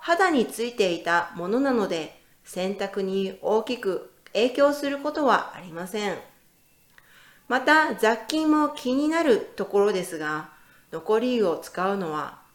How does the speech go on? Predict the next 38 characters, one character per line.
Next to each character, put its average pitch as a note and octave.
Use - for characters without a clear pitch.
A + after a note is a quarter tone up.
洗 G3
い C4+
の C4+
時 C4+
な D4
の G#3+
で、 F3+
き F4
れ F4+
い -
な G3
水 B3+
道 C#4+
水 G3+
で D3+
す -
す A#3
ぎ A3
を G#3+
行 A#3+
え C#4+
ば、 -
雑 F#3+
菌 C#4+
や C4+
匂 A3+
い A#3+
が D#3+
残 F#3
る E3
心 G3
配 G#3+
は G3+
あ -
り E3
ま G#3+
せ C#4
ん。 -